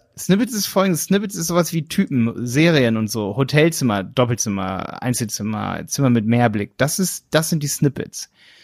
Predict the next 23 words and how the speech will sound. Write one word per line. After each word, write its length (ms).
Ich 120
finde, 180
die 60
sollten 260
den 120
Namen 260
tauschen, 340
weil 80
für 140
mich 160
ist 80
so 80
ein 40
Snippet 400
irgendwie 280
so 300
ein 140
kurzer 360
Text, 320
ein 100
U 60
S 120
P. 260